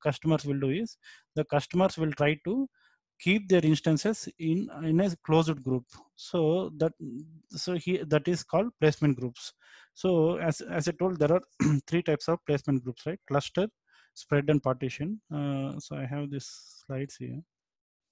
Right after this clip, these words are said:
So let's go through quickly these, uh, theoretical slides. Uh, I just, uh, don't want to spend time on writing notepad. So as I told, right, sometimes you want to control over the E C two,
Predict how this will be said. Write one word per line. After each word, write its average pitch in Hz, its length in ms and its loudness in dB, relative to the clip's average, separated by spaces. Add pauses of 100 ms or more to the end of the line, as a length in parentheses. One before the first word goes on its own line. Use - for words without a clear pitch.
(1700)
So 131 640 -8
let's 147 200 -2
go 160 180 2
through 160 180 -4
quickly 151 320 -4
these, 135 320 -2
uh, 131 440 -2
theoretical 139 400 0
slides. 131 540 -6
Uh, 139 300 -4
I 127 160 -4
just, 131 240 -6 (100)
uh, 131 380 -8
don't 131 140 0
want 131 180 -2
to 127 100 -10 (320)
spend 135 400 -2
time 123 240 2
on 120 120 0
writing 123 280 -2
notepad. 131 400 -6 (1200)
So 165 460 2 (180)
as 165 140 4
I 180 60 4
told, 180 260 4
right, 160 180 2
sometimes 180 460 6
you 175 80 2
want 165 220 6
to 180 80 -2
control 156 360 4
over 151 140 4
the 151 60 4
E 147 100 4
C 156 140 -2
two, 180 400 -4